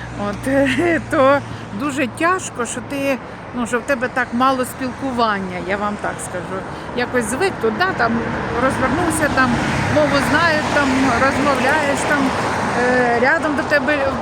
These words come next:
біля тебе люди йдуть поряд, е, ти їх розумієш, що вони говорять.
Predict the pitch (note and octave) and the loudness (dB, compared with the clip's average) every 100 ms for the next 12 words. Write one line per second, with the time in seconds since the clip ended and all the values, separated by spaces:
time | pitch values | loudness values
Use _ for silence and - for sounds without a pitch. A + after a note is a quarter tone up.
0 | B3 C4+ C4+ C#4+ B3+ C4 C4+ C4+ C#4 C4+ | -2 0 2 2 2 2 2 2 2 2
1 | C4+ - C#4+ C4+ B3+ B3 C4 B3 B3 - | 2 2 4 4 2 2 2 2 2 0
2 | - C#4+ C4+ C4 C#4 C4 D4 C#4 C#4 C4+ | 0 0 0 0 0 2 2 2 4 2
3 | C4+ C4 B3 B3 C#4+ A#3+ B3 A#3 | 2 2 2 2 2 2 2 2